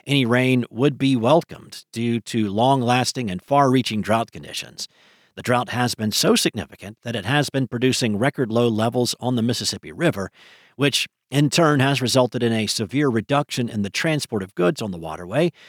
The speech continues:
and the intrusion of salt water into the drinking supply in southern Louisiana.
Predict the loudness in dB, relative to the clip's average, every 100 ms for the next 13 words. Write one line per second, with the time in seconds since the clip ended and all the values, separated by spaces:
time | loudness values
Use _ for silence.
0 | -20 -20 _ -6 -2 -2 0 0 0 -2
1 | -4 -4 0 2 4 2 2 0 2 4
2 | 4 4 0 0 -4 -2 -4 -4 -4 -2
3 | -2 -2 2 2 2 -4 -6 -6 -8 -8
4 | -10 -6 -4 -2 0 2 2 0 -2 -2
5 | -2 -4 -6 -8